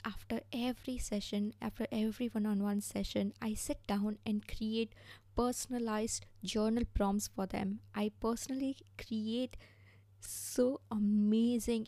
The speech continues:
in-depth journal prompts for them that they complete their entire journal before our term is over. And oh my God, the revelation from that is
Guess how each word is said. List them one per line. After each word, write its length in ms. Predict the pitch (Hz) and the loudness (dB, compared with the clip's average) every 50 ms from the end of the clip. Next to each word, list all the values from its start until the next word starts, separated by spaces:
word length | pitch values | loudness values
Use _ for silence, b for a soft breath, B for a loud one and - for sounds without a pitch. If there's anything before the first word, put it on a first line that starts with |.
| - - | -6 -4
in-depth 800 | 247 254 254 277 269 240 214 202 - 202 202 202 - - - - | -4 -4 -4 -4 -4 -4 -2 -2 0 0 0 -2 -4 -6 -10 -10
journal 400 | - - 208 208 220 226 247 240 | -4 -2 0 2 2 2 2 2
prompts 360 | - - 262 262 269 254 - | 0 0 -2 -2 -8 -8 -6
for 140 | - 294 277 | -4 -4 -2
them 360 | 277 302 311 330 339 320 262 | 0 0 -2 -2 -4 -6 -4
that 200 | 214 226 214 208 - - | -4 -4 -4 -4 -6 -8
they 480 | 202 175 185 214 214 240 262 320 320 311 - - | -8 -2 0 0 2 2 0 -2 -6 -8 -10 -4
complete 500 | - 220 214 208 208 - 220 220 226 214 - | -2 0 0 0 -2 -2 -4 -4 -4 -6 -4
their 160 | - 220 214 - - | -2 -2 -2 -2 -4
entire 680 | - 214 208 214 208 220 208 202 208 226 233 247 254 247 | -2 -2 -2 -2 -2 -2 -2 -2 -2 -2 -2 -2 -2 -2
journal 560 | 247 - - - 208 208 202 196 196 202 226 240 B B B B B B B B B B B B B - | -4 -4 -4 -2 0 0 2 2 2 2 0 0 B B B B B B B B B B B B B -2
before 300 | - 247 262 269 262 277 | 0 2 4 4 4 2
our 140 | 277 262 254 | 2 0 -2
term 340 | - - 233 233 240 247 247 | 0 0 2 2 2 2 2
is 220 | 240 226 214 - - | 0 0 0 -2 -2
over. 440 | - 233 226 226 226 214 - 202 180 - - - - - - - _ - - - - | 0 2 2 2 2 2 0 -2 -4 -8 -14 -20 -20 -20 -20 -20 _ -20 -18 -8 -2
And 260 | 233 220 226 247 220 - - - - - - b b b b b b b b b b - | -2 0 0 0 -2 -4 -6 -20 -20 -20 -20 b b b b b b b b b b 0
oh 80 | 240 | 0
my 160 | 254 277 277 | 0 0 -2
God, 320 | 247 - - 190 196 196 - | -2 0 0 0 0 0 2
the 120 | 220 214 202 | 0 0 2
revelation 800 | 220 214 208 - 208 202 202 214 262 302 - - - 247 226 220 | 0 -2 0 0 2 2 4 4 4 2 2 0 0 0 0 0
from 340 | - - 202 196 196 196 | 0 0 0 2 2 0
that 380 | 196 214 202 196 190 190 - - - | -2 -2 -2 -2 -2 -2 -4 -8 -8
is 300 | - 214 214 208 208 - | -4 -4 -4 -4 -4 -8